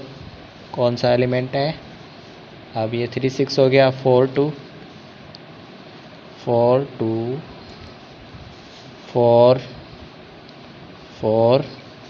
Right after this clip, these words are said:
फ़ोर, फ़ाइव,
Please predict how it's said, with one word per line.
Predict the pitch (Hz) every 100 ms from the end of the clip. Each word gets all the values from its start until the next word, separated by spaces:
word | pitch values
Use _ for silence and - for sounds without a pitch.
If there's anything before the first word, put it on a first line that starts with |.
| - - - - - - - - - - - -
फ़ोर, | 127 120 120 127 135 - - - - - - - - - - - - - - - -
फ़ाइव, | 120 113 120 139 -